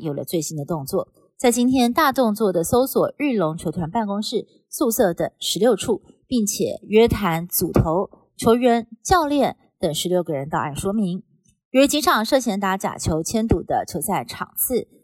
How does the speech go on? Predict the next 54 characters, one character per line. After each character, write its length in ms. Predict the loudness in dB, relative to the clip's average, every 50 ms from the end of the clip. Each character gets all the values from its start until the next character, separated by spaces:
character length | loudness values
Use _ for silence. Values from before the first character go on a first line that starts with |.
| _ _ _
都 160 | 2 4 4
在 300 | 4 2 0 -4 -4 -6
前 340 | -6 -8 -4 -2 -2 -2 -2
总 220 | -2 -4 -6 -6 -4
教 220 | -2 0 0 0
练 220 | -2 -6 -8 -8
邱 220 | -8 -6 -4 -4 -4
大 220 | -4 -6 -6 -6
宗 320 | -6 -6 -8 -8 -8 -10 -6
带 240 | -4 -4 -4 -4 -6
领 300 | -8 -10 -10 -12 -12 _ -16
球 280 | -10 -8 -6 -6 -6 -6
队 200 | -4 -2 -2 -2
时 260 | -2 -6 -10 -12 -6
发 180 | -4 -4 -2 -2
生， 280 | -2 -2 -4 -4 -4 _ _ _ _ _ _
下 240 | -6 0 2 2 2
午 60 | 2
他 200 | -2 -2 -4 -4
以 120 | -6 -8
证 240 | -8 0 0 0 0
人 180 | 0 -6 -8 -8
的 60 | -8
身 280 | -8 -6 -6 -4 -6 -4
份 200 | -4 -4 -6 -4
应 160 | -6 -8 -8
讯， 240 | -8 -8 -10 -10 -10 _ _ _ _ _ -6
面 100 | -2 2
对 140 | 2 2
记 120 | 2 0 -2
者 140 | -2 -2 -2
提 200 | -4 -6 -6 0
问 260 | 2 2 2 2 -2 _ _ _ _ _
是 240 | -6 -4 -2 -2 0
否 160 | -2 -2 -6
知 220 | -6 -6 -8 -2
道 220 | 0 0 0 0 -2
球 180 | -4 -6 -6
员 180 | -6 -6 -8 -6
打 200 | -6 -4 -4 -4
假 200 | -6 -8 -10 -10
球， 360 | -10 -8 -8 -8 -8 -8 -12 _ _ _ -2
他 180 | 0 0 0
则 200 | -2 -2 -4 -4
是 200 | -4 -6 -6 -8
秒 340 | -8 -6 -4 -2 -2 -2 -2 -4
点 260 | -6 -6 -6 -6 -8 -6
头 260 | -4 -2 -2 -2 -4 -6
回 300 | -8 -8 -8 -8 -8 -10
应。 220 | -10 -10 -10 -10 _ _ _ _ -20 _ _ _ _ _ _ _ _ _ _ _ _ _ _ _ 0
泰 160 | 2 2 4
国 120 | 4 4
曼 220 | 2 2 0 0 0
谷 260 | -2 -2 -4 -6 -8